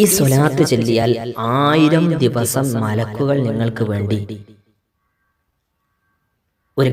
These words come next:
കാര്യം ചെയ്തുകൊണ്ടേയിരിക്കും. ഞാൻ പറയാം. നിങ്ങൾ അങ്ങനെ പറയാൻ കാ-, കാരണം നിങ്ങൾ ഇത് മുഴുവനായി കേൾക്കണം. കാരണം അമൂല്യമായ ഒരു അറിവാണ്.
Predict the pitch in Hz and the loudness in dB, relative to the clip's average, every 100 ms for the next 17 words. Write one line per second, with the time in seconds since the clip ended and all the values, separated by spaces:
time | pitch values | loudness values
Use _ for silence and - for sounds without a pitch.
0 | - 101 113 113 101 107 110 101 104 104 | 0 0 0 0 -2 -2 -2 -2 -2 -2
1 | 95 104 95 - - _ _ _ _ _ | -4 -8 -14 -18 -20 _ _ _ _ _
2 | _ - 123 110 98 95 92 92 90 92 | _ -6 -4 -2 -4 -4 -6 -8 -16 -20
3 | 87 _ _ _ _ _ 117 110 104 107 | _ _ _ _ _ _ -2 0 0 -2
4 | 113 131 143 117 107 117 120 107 92 101 | -2 0 0 0 0 0 0 -4 -6 -8
5 | 95 98 101 101 104 107 110 110 101 113 | -6 -4 -2 -4 -4 -2 -2 -4 -2 0
6 | 117 147 120 113 117 87 95 92 95 107 | 2 2 0 -2 -4 -8 -8 -10 -6 -4
7 | 113 117 113 117 127 - _ _ - 123 | -4 -4 -6 -14 -18 -20 _ _ -4 0
8 | 165 175 175 165 123 107 98 90 80 90 | 2 2 4 4 2 0 -2 -6 -8 -8
9 | 90 | -10